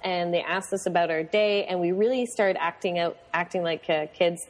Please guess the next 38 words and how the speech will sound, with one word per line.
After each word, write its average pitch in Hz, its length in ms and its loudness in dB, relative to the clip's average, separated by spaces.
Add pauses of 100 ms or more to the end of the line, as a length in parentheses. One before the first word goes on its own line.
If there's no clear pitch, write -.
(220)
They 196 60 4
put 214 120 2
a 202 40 2
bunch 226 200 0
of 254 80 0
straws 180 500 0
on 208 120 0
the 214 80 -2
table, 233 320 0
which - 180 -2
is, 175 240 0 (400)
that 202 200 0
just 196 380 -6
opens 185 300 0
up 170 120 0 (100)
whole 180 160 2
doors 170 360 0
for 180 100 0
mischief. 175 540 0
And, 175 280 2
uh, - 300 2 (340)
<laughs> 294 360 -2
um, 220 340 2 (880)
they 214 160 2
put 226 240 -2
paper 202 360 0
on 185 160 -2
the 185 80 -2
tables 185 360 -2
as 170 80 -8
well 170 160 2
so 175 140 -4
we 170 100 0
could 175 220 -4
draw. 170 440 2
So 185 260 0
it 233 100 4
was, 277 240 0